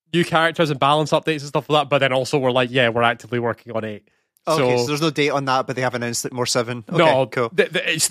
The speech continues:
Speaker 1: this is now, I think, the third time they've talked about it. Like, it's been two, like, very, very minor teases, and now this, which was, like,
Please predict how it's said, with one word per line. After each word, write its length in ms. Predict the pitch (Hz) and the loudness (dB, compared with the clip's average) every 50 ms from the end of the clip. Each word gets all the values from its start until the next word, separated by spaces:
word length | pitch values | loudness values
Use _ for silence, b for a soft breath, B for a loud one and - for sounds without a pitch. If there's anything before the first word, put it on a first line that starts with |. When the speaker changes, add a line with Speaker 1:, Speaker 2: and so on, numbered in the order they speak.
| - | -6
Speaker 1:
this 220 | - 156 185 170 - | -2 -2 -2 0 0
is 140 | 214 185 156 | -2 0 2
now, 200 | 190 185 175 170 | 2 2 2 2
I 40 | 147 | 0
think, 280 | - - 175 170 - _ | 0 -2 -4 -4 -6 _
the 100 | 156 143 | -10 -12
third 460 | - _ _ - 147 151 170 170 - - | -12 _ _ 2 2 4 2 0 -2 -4
time 300 | - 196 190 190 190 185 | -2 0 0 0 0 -2
they've 140 | 180 185 - | -4 -4 -2
talked 280 | - 190 185 - - - | 0 0 0 0 -2 -2
about 280 | 180 185 190 196 196 196 | -2 0 0 2 2 2
it. 200 | 202 170 - - 156 | 2 0 -2 -2 0
Like, 320 | 143 135 135 - - - _ _ - | 2 2 2 0 -6 -14 _ _ -2
it's 160 | 156 151 139 | -2 0 0
been 160 | - 156 139 | -2 -2 -4
two, 240 | 135 - 170 165 165 | -2 0 0 2 2
like, 160 | 165 156 147 | 2 2 0
very, 340 | 139 113 147 139 143 147 143 | 0 0 2 4 4 4 4
very 220 | 127 143 139 139 131 | 4 2 2 2 2
minor 300 | 127 127 127 131 135 135 | 0 0 0 0 -2 -2
teases, 440 | - - 127 127 127 123 131 123 117 | -4 -6 -10 -10 -4 -2 0 0 2
and 120 | 120 117 | 2 2
now 140 | 120 120 120 | 2 2 2
this, 320 | 107 123 120 110 - - | 4 2 2 2 0 -4
which 160 | - 117 - - | -6 -8 -8 -8
was, 140 | 127 107 | -6 -2
like, 320 | 110 110 110 110 - - | 0 -2 -2 -2 -6 -12